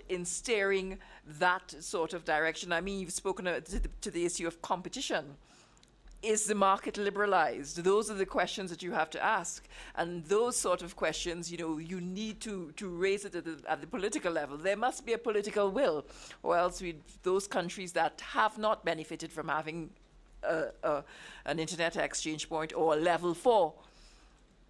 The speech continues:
internet exchange point, um, will continue to, to be, you know, uh, at a dis-, severely disadvantaged.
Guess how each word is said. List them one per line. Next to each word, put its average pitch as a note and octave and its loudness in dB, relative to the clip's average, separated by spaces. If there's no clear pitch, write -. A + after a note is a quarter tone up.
internet D#3+ -4
exchange C#3+ -4
point, C#3+ -4
um, C#3+ -2
will D3+ -2
continue F3+ -4
to, E3 -6
to E3 -10
be, D3+ -10
you D#3 -8
know, D3+ -8
uh, A#2 -2
at E3 -2
a D#3+ 0
dis-, F#3+ -2
severely F3 2
disadvantaged. D#3+ -2